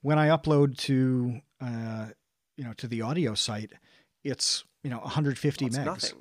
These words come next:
Speaker 2: It's n-, it's nothing.
Speaker 1: <laughs> So, like, it takes me two, two minutes. Yeah. There's no export time. There's no rendering. There's no handbrake. Yeah, Dan,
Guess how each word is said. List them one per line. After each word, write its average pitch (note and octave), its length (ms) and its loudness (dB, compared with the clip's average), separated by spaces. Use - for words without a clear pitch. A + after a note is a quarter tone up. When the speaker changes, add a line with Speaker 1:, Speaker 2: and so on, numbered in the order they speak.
Speaker 2:
It's - 180 -10
n-, F#3+ 120 -4
it's - 180 -4
nothing. - 400 -2
Speaker 1:
<laughs> - 240 0
So, - 200 2
like, F#3 180 4
it G3 80 4
takes G3+ 200 6
me F3+ 120 6
two, G3 220 2
two G3 220 4
minutes. A3+ 360 4
Yeah. B3+ 140 4
There's C#3+ 340 2
no F3 220 6
export E3 400 4
time. D3 300 6
There's B2 180 2
no D#3 80 2
rendering. C#3+ 540 6
There's B2 240 0
no C#3 100 0
handbrake. C#3 560 4
Yeah, C#3+ 300 8
Dan, A2 400 -2